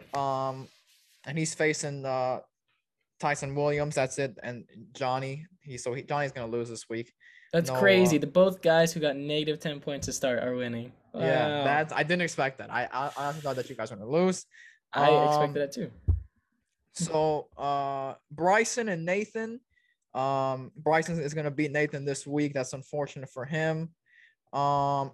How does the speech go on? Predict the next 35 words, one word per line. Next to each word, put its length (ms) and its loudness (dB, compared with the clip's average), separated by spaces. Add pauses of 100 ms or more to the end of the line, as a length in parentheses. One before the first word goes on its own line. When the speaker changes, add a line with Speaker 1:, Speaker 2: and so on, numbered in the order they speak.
Speaker 1:
oh 400 8
my 240 4
gosh, 560 6
my 180 0
brother, 540 0
Julian, 400 -4 (240)
who, 180 0
who 100 0
you 80 4
guys 240 2
saw 360 2
last 360 0
week 160 -8
on, 200 -6
on 140 -4
the 60 -6
Draft 300 0
Lottery 320 4
show. 200 -2
I'm 120 2
sure 220 -2
Owen 180 4
didn't 160 0
watch 220 4
that 200 2
either. 380 0 (540)
Um, 640 -4 (800)
my 120 0
brother 440 2
has 260 0
now 240 4
come 320 -4
back 320 0
against 360 -10
Nathan 680 -2